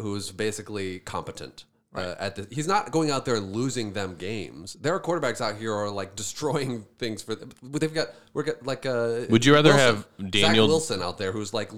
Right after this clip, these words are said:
Speaker 1: losing, trying to lose the game for his team?
Speaker 3: Would, would you rather have Russ or Daniel Jones?
Speaker 1: That's a, that's kind of a tough one, actually. I don't know. Daniel Jones is a lot younger.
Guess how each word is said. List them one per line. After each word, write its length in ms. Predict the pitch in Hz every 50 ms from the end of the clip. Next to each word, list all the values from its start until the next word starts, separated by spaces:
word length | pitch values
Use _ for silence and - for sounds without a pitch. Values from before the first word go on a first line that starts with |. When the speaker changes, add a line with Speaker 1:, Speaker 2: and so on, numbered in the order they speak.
| 117 -
Speaker 1:
losing, 480 | 131 131 135 175 202 208 202 151 143 120
trying 300 | - - 185 220 226 196
to 60 | 151
lose 360 | 131 123 151 196 226 214 -
the 100 | - 156
game 380 | 147 151 185 202 196 170 127 117
for 240 | - - 123 113 101
his 160 | 104 90 -
team? 260 | - 104 87 78 67 - - _ _ _ -
Speaker 3:
Would, 160 | - 101 98 - _
would 240 | - - 101 107 104
you 100 | 101 98
rather 240 | 98 101 101 107 107
have 120 | 104 92 82
Russ 260 | 90 92 98 - -
or 40 | 92
Daniel 340 | 82 87 90 87 87 85 82
Jones? 400 | 82 90 87 85 87 87 - - _ _ _ _ _ _ _ _ _ _ _ _ _ _ _ _ _ _ _ _ _ _ _ _ _ _ _ _ _ _ _ _ _ _ _ _ _ _ _
Speaker 1:
That's 180 | - 139 180 -
a, 80 | 226 - - _ -
that's 160 | 147 - -
kind 260 | - - - 202 233
of 80 | 254 233
a 40 | -
tough 340 | 123 - 107 131 156 - -
one, 340 | 87 73 69 69 73 76 _ _ _ _ _ -
actually. 540 | 104 104 98 - - 104 95 87 85 78 - -
I 80 | - 147
don't 160 | 190 185 170
know. 480 | 147 165 180 175 113 80 73 80 90 - _ _ _ _ _ _ _ _ _ _
Daniel 220 | - 120 147 170 160
Jones 280 | - 139 135 139 131
is 120 | 135 117 -
a 60 | 104
lot 240 | 120 131 127 104 101
younger. 460 | 113 131 123 90 80 73 85 104